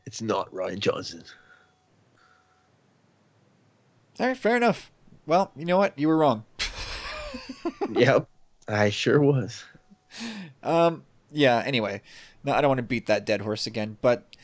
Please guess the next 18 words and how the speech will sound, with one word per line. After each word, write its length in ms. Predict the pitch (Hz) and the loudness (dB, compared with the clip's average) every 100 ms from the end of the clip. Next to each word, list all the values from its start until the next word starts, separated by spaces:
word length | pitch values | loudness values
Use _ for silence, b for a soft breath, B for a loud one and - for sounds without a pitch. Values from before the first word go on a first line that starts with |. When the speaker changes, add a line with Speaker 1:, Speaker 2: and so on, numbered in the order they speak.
| b b b b b - | b b b b b -6
Speaker 2:
um, 300 | 131 147 156 | 0 2 4
Speaker 1:
Any 160 | 202 170 | 4 6
rumor 380 | 139 143 127 | 8 8 8
that, 280 | 113 107 - | 8 4 4
that 180 | 107 - | 0 0
it's, 320 | - 123 - 131 | -2 -4 -4 4
we're 160 | 143 | 4
just 380 | 135 170 - - | 6 2 0 -4
too 260 | - 180 147 | -2 0 4
goddamn 400 | 123 113 117 110 | 6 6 4 2
far 280 | 92 87 98 | 2 2 2
out, 120 | - | 0
man. 200 | - 73 | -4 -8
Like, 160 | - - _ _ b b b 120 | -10 -14 _ _ b b b 2
decades 500 | 139 143 123 110 104 | 4 6 6 6 4
out 180 | 95 87 | 2 2
if 180 | - | -2
it's, 320 | - - - | -6 -6 -10